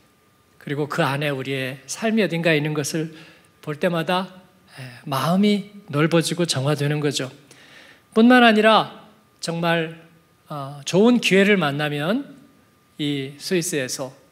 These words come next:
약 한 삼천 미터 정도의 높이에서부터 트레킹을 해서 걸어 내려오다 보면 구름과 안개 사이를 뚫고 지나면서 만년설과 빙하와,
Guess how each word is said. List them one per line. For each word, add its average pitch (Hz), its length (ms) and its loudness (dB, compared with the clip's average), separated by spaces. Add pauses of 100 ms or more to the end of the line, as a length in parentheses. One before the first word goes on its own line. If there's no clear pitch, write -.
약 160 200 -8
한 180 80 -6
삼천 240 460 -2
미터 196 480 0 (480)
정도의 139 640 -4
높이에서부터 143 840 -6 (200)
트레킹을 185 500 -4
해서 160 300 -4
걸어 156 240 -4
내려오다 151 420 -2
보면 143 320 -4 (460)
구름과 160 760 -4 (380)
안개 143 380 -6
사이를 135 580 -6
뚫고 185 260 -6
지나면서 139 760 -8
만년설과 151 1040 -2 (300)
빙하와, 143 680 -4